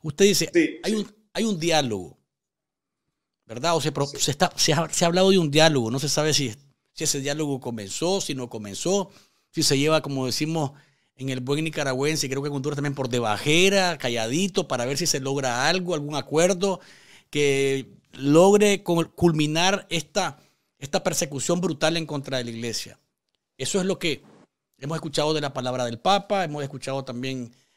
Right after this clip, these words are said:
Speaker 1: del cardenal Brenes, pero también el Papa Francisco ha dicho que con el diablo no se dialoga.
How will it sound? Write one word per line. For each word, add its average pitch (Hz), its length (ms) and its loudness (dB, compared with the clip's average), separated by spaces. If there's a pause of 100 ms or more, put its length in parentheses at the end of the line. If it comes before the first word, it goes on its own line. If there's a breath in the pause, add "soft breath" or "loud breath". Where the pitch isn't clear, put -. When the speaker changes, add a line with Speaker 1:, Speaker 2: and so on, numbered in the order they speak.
(140 soft breath)
Speaker 1:
del 120 140 -8
cardenal 117 420 -2
Brenes, 180 680 2 (1040)
pero 147 160 -4
también 151 280 -2
el 202 100 -2
Papa 190 240 -2
Francisco 180 440 -4
ha 180 40 -2
dicho 190 180 -4
que 190 100 -8
con 165 140 -10
el 127 120 -6
diablo 151 240 -4
no 170 100 -8
se 196 160 -6
dialoga. 135 640 -2